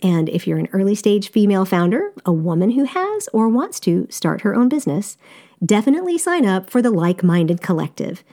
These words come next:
You literally have nothing to lose other than being alone. And what if you're not an entrepreneur? Well, maybe you have a friend who needs to hear Inbal's story.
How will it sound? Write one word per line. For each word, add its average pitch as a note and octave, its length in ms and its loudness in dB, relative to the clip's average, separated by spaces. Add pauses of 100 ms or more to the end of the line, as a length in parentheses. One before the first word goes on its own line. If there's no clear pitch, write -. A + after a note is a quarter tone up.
(340)
You A3+ 180 4
literally C4+ 540 4
have A3+ 180 0
nothing A#3+ 380 4
to A#3+ 100 4
lose G#3+ 600 0 (240)
other A3 480 -2 (140)
than B3+ 140 4
being C#4+ 220 2
alone. C#4 420 0 (1080)
And G#3 180 4
what A3 120 4
if A3 100 -2
you're G3 80 4
not F3 220 4
an A3+ 100 4
entrepreneur? D4+ 500 2 (120)
Well, A4+ 400 -2
maybe D#4+ 240 0
you D4+ 120 0
have C#4+ 100 0
a D4 60 0
friend D3+ 360 -2
who F#3 100 2
needs F3+ 260 2
to - 80 0
hear F3+ 220 2
Inbal's E3+ 400 0
story. - 420 -8